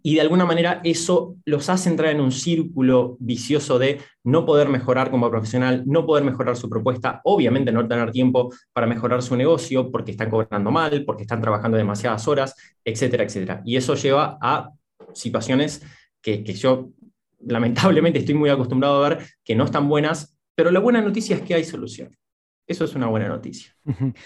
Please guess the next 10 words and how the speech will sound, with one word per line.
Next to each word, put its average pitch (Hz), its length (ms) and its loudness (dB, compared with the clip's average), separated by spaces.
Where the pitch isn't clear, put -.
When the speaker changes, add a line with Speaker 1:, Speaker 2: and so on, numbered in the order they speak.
Speaker 2:
También 160 420 2
estamos 143 400 -2
inmersos 135 640 0
en 117 160 -8
un 131 180 -2
mundo 151 640 -2
donde 135 600 -4
la 123 220 -10
gente 160 680 -8
que 113 240 -14